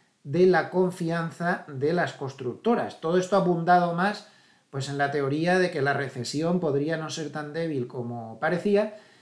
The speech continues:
y esto ha debilitado a las bolsas y sobre todo, pues, ha upado a los bonos que ya de por sí celebraban ese, esa bajada de tipos de interés del Banco Central de China.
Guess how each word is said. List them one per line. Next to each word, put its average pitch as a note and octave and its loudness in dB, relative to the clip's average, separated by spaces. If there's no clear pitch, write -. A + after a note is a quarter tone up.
y F3 4
esto F#3+ 4
ha G3 6
debilitado F3 2
a - 4
las F3 0
bolsas F#3 0
y C#3+ -8
sobre F#3 4
todo, F3+ 0
pues, C3+ -8
ha B2 -4
upado C#3+ 0
a C#3+ 2
los C#3+ -2
bonos E3+ -2
que C#3+ -6
ya D3 0
de E3+ 0
por D#3 -2
sí E3+ -2
celebraban D#3 0
ese, D#3+ -6
esa D3+ -4
bajada D#3 -2
de C#3+ -2
tipos D3 -4
de D3 -4
interés C#3+ -6
del C#3+ -6
Banco C3 -8
Central B2 -8
de A2 -10
China. E3+ -6